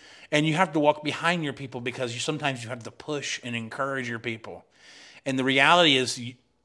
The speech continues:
in one day, you may walk in, you may be playing in one, all three of these different areas. And for most leaders, that ability to pivot, adjust, know where, where their,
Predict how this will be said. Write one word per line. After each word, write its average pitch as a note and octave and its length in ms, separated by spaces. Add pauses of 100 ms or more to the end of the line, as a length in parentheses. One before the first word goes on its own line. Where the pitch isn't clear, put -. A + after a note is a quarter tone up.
(120)
in C#3 320
one D3+ 260
day, C3+ 200
you B2+ 200
may C#3 160
walk A#2 320
in, A2+ 300
you C#3 160
may C3+ 180
be A#2+ 180
playing A#2 460
in A2 180
one, A#2 140
all A2+ 240
three A#2 280
of G#2+ 60
these G#2 180
different G#2 340
areas. G#2 560 (680)
And B2+ 140
for C3 160
most C#3 400
leaders, C3 540
that B2 180
ability B2+ 540
to A2+ 400 (500)
pivot, B2+ 600
adjust, A2+ 760 (180)
know A#2+ 300
where, C3 220
where A#2+ 420
their, A#2 240